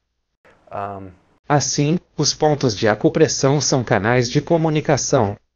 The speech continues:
Speaker 1: if you
Speaker 2: Se você der uma olhada no sistema nervoso sendo a rodovia,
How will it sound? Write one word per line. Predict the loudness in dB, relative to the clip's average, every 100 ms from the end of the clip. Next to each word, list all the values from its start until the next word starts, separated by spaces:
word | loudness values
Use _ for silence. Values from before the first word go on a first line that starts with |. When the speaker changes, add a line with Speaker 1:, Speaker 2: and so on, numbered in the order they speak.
| _ _ _ _ _ _ -20
Speaker 1:
if | -20 -16
you | -16 -12
Speaker 2:
Se | -4 0
você | 2 2 2
der | 4 4
uma | 4 2
olhada | 2 4 4 4 0
no |
sistema | -2 -4 -6 -2 0 0
nervoso | 0 -2 2 4 4 0
sendo | -4 -4 0
a | 0
rodovia, | 4 2 2 -2 -2 0 0